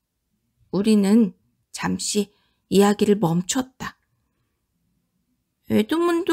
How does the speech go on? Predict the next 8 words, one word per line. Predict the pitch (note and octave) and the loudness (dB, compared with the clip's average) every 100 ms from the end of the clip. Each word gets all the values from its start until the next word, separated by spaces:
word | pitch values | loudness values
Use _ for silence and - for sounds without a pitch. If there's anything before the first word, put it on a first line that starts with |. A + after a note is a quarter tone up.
| D#4 | 4
아저씨가 | A#3 G3+ A#3+ - - C#4 - C4+ C4+ C#4 _ _ _ _ _ _ | 4 2 -2 -4 -8 -6 0 2 2 -2 _ _ _ _ _ _
그게 | - A#3 C4+ | -10 -2 0
아니라면, | A3+ F3 F#3 A3 A#3+ A#3+ A#3+ A#3 A#3 A#3 A#3 A#3 A#3+ _ _ _ _ _ _ _ _ _ | 2 2 2 2 2 4 4 4 4 4 2 0 -2 _ _ _ _ _ _ _ _ _
또똑까 | - - F#4 - F4 | -8 -4 0 4 6
형, | F4 C#4+ G3 _ _ _ _ _ | 6 2 -2 _ _ _ _ _
그럼 | - E4+ E4+ E4+ _ _ _ _ _ - | -2 2 2 -2 _ _ _ _ _ -14
정신병자는 | - F#3 D#4 D#4 D#4 D4+ D4 C#4 C4+ A#3+ | -6 -4 -2 0 2 2 2 4 4 4
뭐야? | F3+ F3+ F3 A#3 - | 2 2 2 0 -4